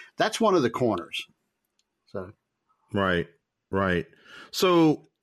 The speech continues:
Speaker 2: is that, is it called U S Q L or does it have its own name?
Speaker 1: So U S Q L is what we use to talk to data lakes. And I know you've been doing some work in that. You're, you're getting,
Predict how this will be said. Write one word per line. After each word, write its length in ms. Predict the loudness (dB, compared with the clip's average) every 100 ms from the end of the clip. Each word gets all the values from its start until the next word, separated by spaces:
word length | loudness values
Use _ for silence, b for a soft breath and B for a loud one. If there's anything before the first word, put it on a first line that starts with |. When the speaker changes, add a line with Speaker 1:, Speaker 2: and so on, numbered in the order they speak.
| _ -6
Speaker 2:
is 140 | -2
that, 320 | -2 -2 -6 -8
is 120 | -8
it 60 | -6
called 260 | -2 -2 0
U 160 | -2
S 120 | 0
Q 120 | -2 -2
L 80 | 2
or 280 | 2 2 0
does 240 | -2 -6 -4
it 60 |
have 180 | -4 -4
its 140 | -4
own 180 | -4 -4
name? 80 | -2
Speaker 1:
So 380 | 0 2 2 2
U 220 | 2 2
S 100 | 2
Q 140 | 0 0
L 160 | 2 0
is 120 | 0
what 140 | 0
we 100 | 0
use 180 | 0 -2
to 60 | -4
talk 260 | -2 -2
to 80 | -4
data 300 | -4 -4 -4
lakes. 420 | -6 -12 -12 -12 -12 _
And 220 | -6 -2
I 80 | 0
know 120 | 0
you've 260 | 0 -2 -4
been 180 | -2 -2
doing 200 | -2 -2
some 160 | -4
work 260 | -2 -4 -4
in 100 | -6
that. 200 | -8 -8
You're, 300 | -4 -4 -6
you're 200 | -8 -8
getting, 360 | -4 -2 -2